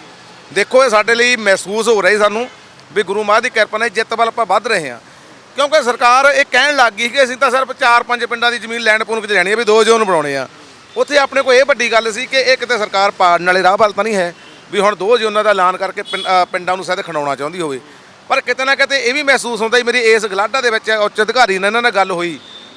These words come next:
ਤਾਂ ਉਹਦੇ ਜਿਹੜਾ ਚਿਹਰੇ ਤੋਂ, ਫੇਸ ਤੋਂ ਗੱਲ ਨਿਕਲ ਕੇ ਸਾਹਮਣੇ ਆ ਰਹੀ ਉਸ ਵੇਲੇ, ਤਾਂ ਇਹ ਲੱਗਦਾ ਹੈ ਕਿ ਸਰਕਾਰ ਨੂੰ ਯੂ ਟਰਨ ਲੈਣਾ ਪੈਣਾ।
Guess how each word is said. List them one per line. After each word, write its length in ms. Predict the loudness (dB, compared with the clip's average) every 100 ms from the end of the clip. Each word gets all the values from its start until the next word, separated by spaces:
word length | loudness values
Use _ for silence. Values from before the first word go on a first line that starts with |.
| -2
ਤਾਂ 140 | 0 0
ਉਹਦੇ 320 | 0 0 2
ਜਿਹੜਾ 160 | 2
ਚਿਹਰੇ 300 | 0 2 0
ਤੋਂ, 180 | 2 0
ਫੇਸ 240 | 0 -2 0
ਤੋਂ 160 | -2
ਗੱਲ 340 | 0 0 0 -2
ਨਿਕਲ 260 | 0 0
ਕੇ 120 | 0
ਸਾਹਮਣੇ 320 | 0 0 2 2
ਆ 120 | 2
ਰਹੀ 160 | 2
ਉਸ 220 | 0 0 0
ਵੇਲੇ, 260 | 0 0 -4 -20 -20 _ _ 0
ਤਾਂ 120 | 2
ਇਹ 120 | 4
ਲੱਗਦਾ 340 | 4 2 2
ਹੈ 60 | 2
ਕਿ 140 | 2
ਸਰਕਾਰ 480 | 4 4 4 4 4
ਨੂੰ 420 | 2 0 2 0 -4 -10
ਯੂ 200 | -6 -6
ਟਰਨ 520 | -2 0 0 0 -2
ਲੈਣਾ 380 | -2 -2 2 0
ਪੈਣਾ। 340 | 2 0 -2